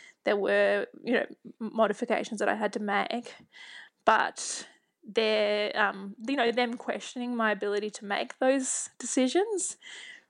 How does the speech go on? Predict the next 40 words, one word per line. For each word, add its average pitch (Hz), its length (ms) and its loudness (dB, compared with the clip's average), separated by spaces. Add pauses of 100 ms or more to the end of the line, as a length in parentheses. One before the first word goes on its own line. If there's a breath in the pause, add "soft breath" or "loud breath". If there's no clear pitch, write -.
really, 220 840 6
you - 120 -12
know, 277 80 -4
it, 269 220 -2
it 220 180 -4
affected - 440 0
me. 208 360 -12
It 233 120 -10
started 208 360 4
to 214 120 0
really 202 320 0
hurt. - 580 -2 (580 loud breath)
And 220 160 4
then 220 320 6
the 220 60 6
more 226 260 6
that 214 100 4
I 214 100 6
looked 208 260 -4
around, 208 440 2
I 208 60 0
realised 208 400 0
that 208 140 -8
there 208 100 0
was 208 140 -6
so 208 320 2
much 214 280 -4
discrimination 214 1040 -2 (160)
and, 226 320 4
um, 202 340 4 (120)
ableist 214 440 2
behaviour 220 680 0 (540 loud breath)
around 202 500 0
parents 202 400 -4
with 208 100 -10
disabilities, 214 880 -2
so 233 280 6
much 220 200 0
so 214 400 2
that 202 200 -2